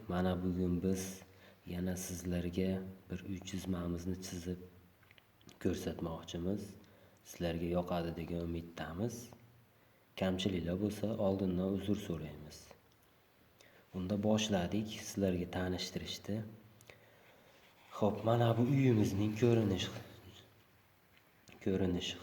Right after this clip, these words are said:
hisoblanadi. Uyimiz mana bu yeri bir etaj hisoblanadi. Mana bu darvozaxonamizning tepasi ikki etajli bo'ladi. Ikkinchi etaji mana, mana bu yerda. Kak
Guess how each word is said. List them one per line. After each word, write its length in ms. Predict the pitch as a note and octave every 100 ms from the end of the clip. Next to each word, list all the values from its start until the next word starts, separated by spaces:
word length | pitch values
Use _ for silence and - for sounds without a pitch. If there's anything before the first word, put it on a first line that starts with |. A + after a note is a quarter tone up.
| -
hisoblanadi. 800 | - F2 F2 F2 F2+ F2+ G2 B2 B2 - - - - - - - - _ A#2+
Uyimiz 440 | A#2+ A2+ G2 F2+ - - - -
mana 220 | F#2 A2 G#2+
bu 60 | G#2+ G#2
yeri 200 | F2 E2 D2+ -
bir 100 | G#2 F#2+ G2
etaj 280 | F#2 E2 D#2 -
hisoblanadi. 760 | - - F#2+ G#2+ G#2+ A#2+ B2 C#3 - - - - - F#2
Mana 220 | G2+ G2+ F#2+
bu 60 | F#2 -
darvozaxonamizning 1200 | F#2+ G2 G2 F#2+ F2+ F#2+ F#2+ F2+ F2 F2 F2 E2+ -
tepasi 560 | G#2+ G2+ F#2 F2+ - B2+ C3+ - - -
ikki 240 | G#2+ - A#2
etajli 500 | A2 G2+ F2+ F2 F2 F2+ -
bo'ladi. 400 | G2 F2+ D#2 - - - -
Ikkinchi 340 | - G#2+ F#2 F2+
etaji 280 | - F2 G2+
mana, 160 | G#2 G2 F#2+
mana 180 | G2 F2+ E2
bu 60 | D#2
yerda. 300 | D2+ D#2 G2+ C#3 - - - - - - - - _ _ _ _ _ _ -
Kak 180 | G2+